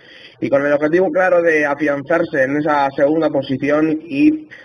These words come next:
llegar al objetivo cuanto antes de estar en el playoff de forma matemática. Por parte del Melilla, con esos cuarenta y seis puntos y su octava posición,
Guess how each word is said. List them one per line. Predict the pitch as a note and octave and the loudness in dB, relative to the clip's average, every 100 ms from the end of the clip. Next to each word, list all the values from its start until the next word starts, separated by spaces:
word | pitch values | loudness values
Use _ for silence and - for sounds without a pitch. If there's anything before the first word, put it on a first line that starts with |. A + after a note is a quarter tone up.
| - | -20
llegar | - B2 C3 D3+ | -6 -4 0 2
al | D#3+ | 2
objetivo | D3+ D3+ C#3 D3+ D3+ | 2 0 0 2 2
cuanto | C#3+ D#3 D#3 D#3 C#3 | 2 0 0 2 2
antes | D3 D3 C3 | 2 -2 -2
de | C3 C#3+ D3 - - _ - _ - | 0 0 0 -6 -20 _ -20 _ -6
estar | A#2+ A#2 C#3+ | -6 0 0
en | D3 | 0
el | D3 C3+ C3+ | 0 -2 0
playoff | D3 C#3+ C#3+ D3 | 0 2 0 0
de | C#3+ D3 D3+ D#3 | 0 2 0 0
forma | D3 D3 D3+ D3+ C#3 | 0 2 2 2 0
matemática. | C3 A#2+ B2+ C3+ C3 B2+ A#2+ | 0 0 0 0 -4 -2 -2
Por | B2 B2 | 0 -2
parte | C#3+ C#3+ E3+ | 0 -2 0
del | D3+ | 0
Melilla, | D3+ D3+ D#3 D#3+ D#3 | 2 2 2 2 0
con | D3+ | -2
esos | D3+ D#3 | -2 -4
cuarenta | D#3 D3+ C#3+ C#3+ | -2 -2 -2 -4
y | C#3 | -2
seis | D3+ D3+ | -2 -2
puntos | C3+ A#2 | -6 -2
y | A#2 A#2+ | -2 -2
su | - C3+ B2+ - | -4 -4 -2 0
octava | C3 B2+ E3 E3 D#3 | -2 0 0 0 2
posición, | E3 C#3+ C3 C#3+ C#3+ D3 | 0 0 -2 -2 -2 -4